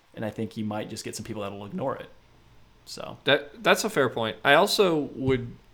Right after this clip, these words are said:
Speaker 2: you know, wonder whether one is more effective for some people than the other. Like, for instance, if you're particularly introverted, the email side of things might work better because it might take out some of the social pressure.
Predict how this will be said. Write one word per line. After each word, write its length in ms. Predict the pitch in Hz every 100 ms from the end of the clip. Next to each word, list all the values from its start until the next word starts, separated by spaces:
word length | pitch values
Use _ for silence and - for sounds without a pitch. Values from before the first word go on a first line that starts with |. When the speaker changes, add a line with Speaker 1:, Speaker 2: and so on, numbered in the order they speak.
| _
Speaker 2:
you 140 | 135
know, 160 | 117 110
wonder 640 | 113 110 123 123 120 117
whether 500 | 113 - 113 117 117
one 300 | 107 107 107
is 200 | 110 107
more 160 | 110 107
effective 360 | 107 104 - 107
for 140 | 107
some 240 | - 101 107
people 320 | 113 113 113
than 160 | 113
the 140 | 101 95
other. 360 | 107 120 120 -
Like, 240 | - 107
for 160 | - 120
instance, 500 | 107 - 113 107 - - - -
if 140 | 127 127
you're 140 | 135
particularly 680 | - 143 127 131 120 117 104
introverted, 640 | 101 - 120 117 117 117
the 220 | 104 -
email 380 | 104 110 110 107
side 320 | 110 - 107
of 100 | 107
things 300 | 113 110 107
might 240 | 104 101 -
work 260 | 98 -
better 240 | - 117 120
because 320 | 110 104 107
it 100 | 95
might 200 | 101 98
take 180 | 101 101
out 220 | 92 92
some 180 | 113 110
of 60 |
the 80 | 101
social 380 | - 104 104 123
pressure. 440 | 123 120 143 135